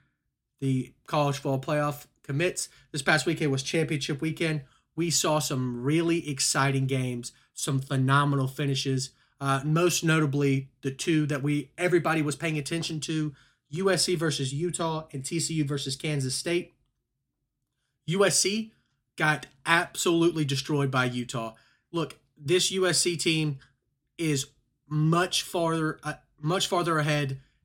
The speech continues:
than anybody was projecting. They only lost one game the entire regular season. If you were to say that in a coach's first season,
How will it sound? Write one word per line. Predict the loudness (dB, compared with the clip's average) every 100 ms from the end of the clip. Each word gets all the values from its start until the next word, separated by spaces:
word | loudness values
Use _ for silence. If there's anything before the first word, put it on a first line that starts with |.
| _
than | 0 2 0 0
anybody | 0 2 2
was | 2 0
projecting. | -2 -6 -4 0 -2 -2 -4 -4 -8 _
They | -4 -2 -2
only | 0 0
lost | 0 0 -2 -6 -14 -8
one | -2 -2
game | 0 0 0
the | -2
entire | -2 0 2
regular | 2 2 0
season. | -2 -2 -2 -2 -4 -6 _ _
If | -8 -2
you |
were | 0
to | 0
say | 0 0
that | 0 0
in | -2
a |
coach's | -2 -2 -2 -4
first | -2 -2 0
season, | -2 -2 -2 -4